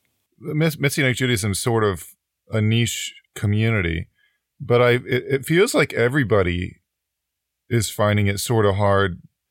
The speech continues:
Like, I read an article the other day about the decline of the third space,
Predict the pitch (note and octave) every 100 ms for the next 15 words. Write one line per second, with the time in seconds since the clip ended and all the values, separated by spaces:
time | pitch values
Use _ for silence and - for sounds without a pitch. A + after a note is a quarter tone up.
0 | _ _ _ _ A#2+ C3+ C#3 C#3 C#3 C#3
1 | E3 C3 C3 C3+ A#2+ A2+ A2+ A2+ A2+ G2
2 | F2+ G2 G2 A#2 A2 G#2+ G2 - G#2+ G#2+
3 | G2 - G2 A#2 - -